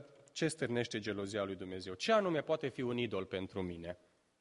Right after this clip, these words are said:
Cei care vă uitați pe ecran, aveți un picuț de răbdare. Eu respect foarte mult pe cei care vin cu scriptura la adunare. Așteptăm până deschid. E, pagina o sută nouăzeci și șase, Deuteronom, capitolul patru, versetul douăzeci și unu,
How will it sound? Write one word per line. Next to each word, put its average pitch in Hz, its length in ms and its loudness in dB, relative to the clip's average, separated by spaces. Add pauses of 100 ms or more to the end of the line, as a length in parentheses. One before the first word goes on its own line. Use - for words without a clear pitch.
(1500)
Cei - 160 0
care 127 180 4
vă 113 100 0
uitați 127 300 -2
pe 123 80 -6
ecran, 120 280 -2
aveți 113 240 -4
un 120 60 -6
picuț 110 240 -4
de 104 100 -2
răbdare. 104 400 2
Eu 101 120 -2
respect 101 320 -6
foarte - 240 -8
mult 92 180 -2
pe - 80 -8
cei 95 160 -6
care 92 180 -2
vin 90 160 -6
cu - 80 -12
scriptura 90 400 -10
la 90 80 -10
adunare. - 400 -14 (580)
Așteptăm 95 400 -2
până 90 200 -6
deschid. 92 460 -10 (760)
E, 143 160 8
pagina 190 320 10
o 160 40 10
sută 151 160 4
nouăzeci 117 320 4
și 113 80 -8
șase, 110 220 -4
Deuteronom, 131 420 6
capitolul 127 400 2
patru, 143 340 0
versetul 117 300 -6
douăzeci 104 340 0
și - 180 -8
unu, 101 380 -4